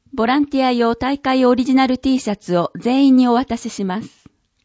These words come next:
主催者で障害保険に加入します。ただし、新型コロナウイルス感染症は保証対象外です。二、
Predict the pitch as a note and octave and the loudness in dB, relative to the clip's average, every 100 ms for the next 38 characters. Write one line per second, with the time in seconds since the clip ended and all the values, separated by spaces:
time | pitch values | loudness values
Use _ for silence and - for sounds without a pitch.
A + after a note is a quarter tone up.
0 | _ _ _ _ _ _ _ _ _ _ | _ _ _ _ _ _ _ _ _ _
1 | _ _ - A3+ - C#4 C4 G3+ F#3 F3+ | _ _ -10 -8 -2 -2 -2 -6 -2 -2
2 | - - C4+ C#4 D4 D4 B3+ A3+ G#3 G#3+ | -4 -2 0 2 2 0 -2 -2 -2 -2
3 | G3 G#3 G#3 F3+ F3 G#3 _ _ _ _ | -4 -2 -4 -8 -8 -10 _ _ _ _
4 | _ _ _ _ _ _ _ _ _ _ | _ _ _ _ _ _ _ _ _ _
5 | _ _ _ _ - A#3 G#3+ - F#3 - | _ _ _ _ -6 -2 -2 -6 -10 -10
6 | - B3+ C4 C4 C4 C4+ B3+ B3 A#3+ A#3 | -4 0 0 0 -4 -2 0 0 0 -2
7 | G#3+ - G3 G#3+ C4 B3 A#3 - G#3+ G3+ | -4 -6 -6 -4 -4 -4 -6 -4 -4 -2
8 | F#3+ - _ - A3 C#4+ C#4 C4+ C4+ - | -4 -6 _ -8 -4 -2 -2 -2 -4 -4
9 | B3 F3+ E3+ E3 - _ _ _ _ _ | -4 -4 -6 -8 -14 _ _ _ _ _
10 | _ _ _ _ _ _ _ _ _ _ | _ _ _ _ _ _ _ _ _ _
11 | _ _ _ _ _ _ _ _ - A3+ | _ _ _ _ _ _ _ _ -2 0
12 | A#3 | 0